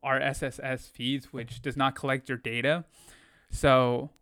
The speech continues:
having the J R E clips is a really good way to, you know, sort of grab some of the audience,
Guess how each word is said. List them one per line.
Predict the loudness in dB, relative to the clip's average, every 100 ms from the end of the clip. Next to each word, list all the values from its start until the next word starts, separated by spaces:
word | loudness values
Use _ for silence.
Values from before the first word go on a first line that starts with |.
| _ _ _
having | 0 2 4 0
the |
J | 2 4
R | 4 2
E | -2 -6
clips | -6 -4 -4 -6 -16 _
is | -6 -4
a |
really | -2 0 2 2
good | 2 4 4 4
way | 2 2
to, | 2 0 -2 -6 -12 _ _ _ _
you | -8
know, | -6 -6 -6
sort | 0 0
of | 0 -2
grab | 4 8 8 4 -6 _ _
some | -6 -2
of | 0
the | -2
audience, | -2 0 2 0 -4